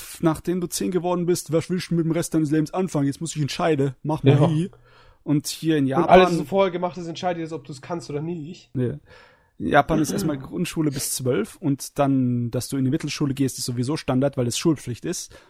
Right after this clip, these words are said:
Speaker 1: Muss ich nur entscheiden, bei welcher du dann aufgenommen wirst.
Speaker 2: Mhm.
Speaker 1: Und das, der einzige, wo du dich dann richtig entscheiden musst, in welche Hochschule du gehst und, und für welche der Aufnahmeprüfung du dich da entscheidest und dann Universität.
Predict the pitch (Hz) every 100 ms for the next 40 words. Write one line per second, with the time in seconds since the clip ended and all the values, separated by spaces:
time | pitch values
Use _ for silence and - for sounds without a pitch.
0 | _ - 135 139 139 127 131 123 123 110
1 | 151 160 123 117 113 113 110 - - 120
2 | - 117 117 147 - - - - _ _
3 | 165 160 135 131 - - _ _ 131 117
4 | - - 147 - 160 151 151 139 156 139
5 | 139 147 - 143 - 135 143 156 156 160
6 | 139 135 - 127 170 - - 127 123 120
7 | 123 135 - - - _ 123 139 127 143
8 | - - 131 131 - 131 117 - - -
9 | - 139 - - 135 131 147 135 135 127
10 | 123 139 147 123 120 123 160 - 135 131
11 | 120 113 113 120 - - 147 120 113 135
12 | 151